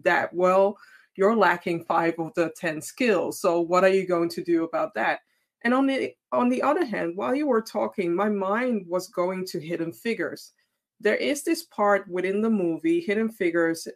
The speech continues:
um, Google it. There is this part in the movie where Kevin Costner is standing up for Taraji, asking Taraji about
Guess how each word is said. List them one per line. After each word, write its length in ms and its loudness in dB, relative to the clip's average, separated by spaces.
um, 560 -6
Google 320 0
it. 240 0
There 160 0
is 80 -2
this 120 -6
part 280 0
in 100 -2
the 80 0
movie 360 -2
where 180 0
Kevin 400 0
Costner 640 -4
is 160 -4
standing 540 2
up 240 0
for 100 -2
Taraji, 720 -2
asking 420 2
Taraji 640 0
about 440 0